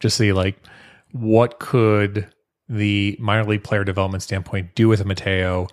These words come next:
Maybe not to turn him into, you know, a great hitter, but we'll call it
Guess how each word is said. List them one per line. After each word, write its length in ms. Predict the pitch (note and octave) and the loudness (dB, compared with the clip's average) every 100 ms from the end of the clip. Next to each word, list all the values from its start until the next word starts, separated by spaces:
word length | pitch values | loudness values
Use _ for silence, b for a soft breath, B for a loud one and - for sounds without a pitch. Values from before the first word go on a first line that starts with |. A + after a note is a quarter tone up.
| b b b b | b b b b
Maybe 360 | A#2+ B2 B2+ B2 | 0 4 6 6
not 200 | A2 A2 | 4 2
to 60 | G#2+ | 0
turn 220 | G#2+ G#2 | 0 2
him 100 | G2 | 0
into, 680 | G2 - G#2 G2 F#2+ G2 F#2+ _ | -2 0 0 2 2 0 -4 _
you 80 | G#2 | -4
know, 380 | G2 F#2+ F#2+ - - | -2 -2 -4 -8 -10
a 60 | G2+ | -12
great 420 | - A2 G#2+ A2+ | -2 2 2 2
hitter, 360 | G#2 F#2 F#2 - b b b G#2+ | -2 -2 -2 -4 b b b -4
but 260 | F#2+ G2 | 0 0
we'll 80 | A2 | -2
call 360 | - G2+ G2+ | 2 4 4
it 80 | G#2 | 4